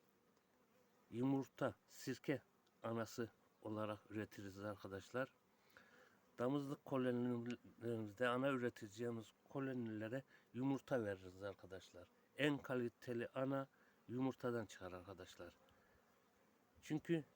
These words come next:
sıfırdan itibaren çatlar çatlamaz hemen ana olarak faaliyete geçer. Ana olarak, ana adayı olarak başlarlar arkadaşlar.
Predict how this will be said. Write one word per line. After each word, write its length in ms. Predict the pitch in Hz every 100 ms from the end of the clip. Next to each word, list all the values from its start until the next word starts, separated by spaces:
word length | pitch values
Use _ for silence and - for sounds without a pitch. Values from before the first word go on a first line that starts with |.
| _ _
sıfırdan 640 | - - - 170 139 160
itibaren 680 | 135 113 - 110 113 110 113
çatlar 440 | - 143 - 160
çatlamaz 580 | 143 - 117 127 131 151
hemen 280 | 139 139 151 - - - -
ana 340 | 131 147 147 - _ -
olarak 440 | 123 117 117 143 143 - _ _ _ - _ _ _ _ _ _ _ _ _ _ - -
faaliyete 580 | 131 123 120 120 -
geçer. 280 | 123 110 110
Ana 280 | 98 127 143
olarak, 440 | 120 113 113 113 127
ana 220 | 135 135
adayı 340 | 113 113 117
olarak 400 | 110 107 117 139 - - - - - - _ _ _ - - - _ _ _ _ _ _ _ - -
başlarlar 720 | 127 117 - 120 110 95 - -
arkadaşlar. 680 | - 107 98 92 - 92 -